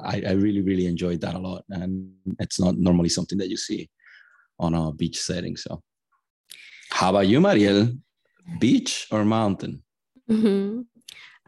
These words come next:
Speaker 2: Actually, I prefer the mountain, rivers, trees, everything green. I love to do internal travel here in Dominican Republic.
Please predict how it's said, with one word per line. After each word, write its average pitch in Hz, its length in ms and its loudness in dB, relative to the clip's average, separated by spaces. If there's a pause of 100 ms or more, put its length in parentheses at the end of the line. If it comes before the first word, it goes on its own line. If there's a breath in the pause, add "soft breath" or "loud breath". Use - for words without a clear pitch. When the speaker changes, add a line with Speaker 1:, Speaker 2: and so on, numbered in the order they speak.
Speaker 2:
Actually, 277 580 2
I 214 140 -2
prefer 208 600 -4 (220)
the 190 440 -4
mountain, 226 840 -6 (340)
rivers, 208 720 -2 (720)
trees, 233 480 -4 (680)
everything 254 460 0
green. 180 520 -4 (200)
I 202 100 2
love 202 440 2 (500)
to 208 120 0
do 202 240 0
internal 196 640 -4
travel 190 540 -6
here 254 340 -4 (240)
in 196 220 -4
Dominican 190 480 -6
Republic. 214 640 -8